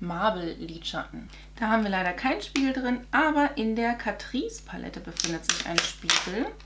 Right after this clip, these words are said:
Und da haben wir eine ziemlich ähnliche Pop of Color. Wir haben zwar keine Marble-Lidschatten, aber das ist von der Color Story her schon recht ähnlich. Hier haben wir die Catrice Swatches und hier haben wir die Essence Swatches. Und ich habe versucht, das mal so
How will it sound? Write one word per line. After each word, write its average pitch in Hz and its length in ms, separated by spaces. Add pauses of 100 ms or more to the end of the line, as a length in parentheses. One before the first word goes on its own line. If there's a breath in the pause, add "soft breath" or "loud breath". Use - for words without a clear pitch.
(420 loud breath)
Und 208 160
da 247 160
haben 269 200
wir 254 80
eine 233 120
ziemlich - 480
ähnliche 330 400
Pop - 300
of 165 140
Color. 180 440 (320 loud breath)
Wir 220 140
haben 262 180
zwar 233 160
keine 202 260
Marble-Lidschatten, 269 920
aber 240 520
das 240 200
ist - 220
von 262 160
der 247 100
Color 247 340
Story 285 340
her 254 120
schon 254 240
recht 247 320
ähnlich. 165 600 (580 loud breath)
Hier 254 200
haben 202 120
wir 196 60
die - 60
Catrice 240 440
Swatches 262 440
und 208 160
hier 214 180
haben 202 140
wir 196 80
die - 160
Essence 196 440
Swatches. - 460
Und 190 120
ich 202 100
habe 233 100
versucht, 294 380
das 262 140
mal 247 160
so 240 240